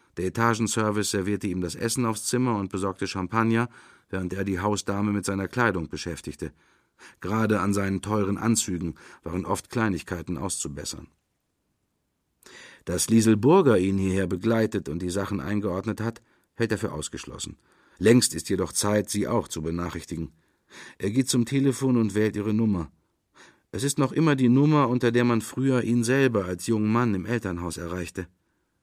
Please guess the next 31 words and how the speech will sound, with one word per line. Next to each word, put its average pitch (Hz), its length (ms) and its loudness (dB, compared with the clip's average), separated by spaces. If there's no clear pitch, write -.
Liesel 113 400 4
meldet 117 380 4
sich, - 380 -6
und 78 160 -8
er 95 100 -2
beginnt 110 400 -2
langsam, 117 640 -2
ihr 110 160 -4
die 110 100 -4
Situation 110 600 -4
zu 104 120 -6
erklären. 98 640 -4
Vorsichtig 85 640 -2
spricht - 380 -10
er 76 180 -8
und 73 220 -12
beinahe 90 360 -4
behutsam, 90 680 -6
als 98 160 -8
wollte 120 160 0
er 107 100 -2
vermeiden, 117 640 2
sie 110 120 0
mit 107 220 -4
einem 107 220 -2
ungeschickten 107 720 -4
Wort 98 280 -4
in 92 140 -8
Panik 104 440 -2
zu 73 100 -12
versetzen. 73 500 -14